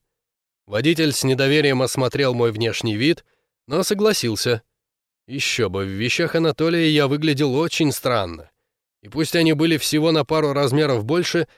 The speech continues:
вид у меня был смешной. Рубашка висела, словно балахон, а штаны пришлось затягивать на последнее отверстие.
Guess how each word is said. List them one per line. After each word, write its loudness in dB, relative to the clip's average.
вид -2
у 2
меня 4
был 0
смешной. -4
Рубашка -2
висела, -2
словно 2
балахон, 0
а -2
штаны 2
пришлось -2
затягивать 0
на 2
последнее 0
отверстие. -6